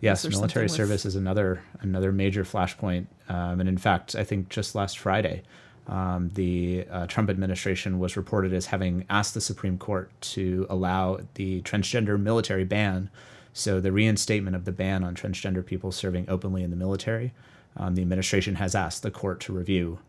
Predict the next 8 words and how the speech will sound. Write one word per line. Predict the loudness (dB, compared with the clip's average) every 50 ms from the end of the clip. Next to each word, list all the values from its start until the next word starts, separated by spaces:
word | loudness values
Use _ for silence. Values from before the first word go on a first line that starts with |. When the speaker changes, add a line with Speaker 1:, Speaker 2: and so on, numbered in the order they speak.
| -20 -20 -20 -20 -20 -16 -10
Speaker 1:
um, | -8 -6 -4 -4 -4 -4 -2
and | -2 -2 -2
presumably | 0 2 4 4 4 4 4 4 4 4 4 2 2 -2 -2
with | -2 -2 0
the | 0 0 -2
expectation | -2 -2 -4 -6 -4 -2 -2 -4 -2 -4 -4 -4 -4 -2
that | -4 -4 -4 -4
that, | -4 -4 -4 -4 -6 -8 -10 -10 -10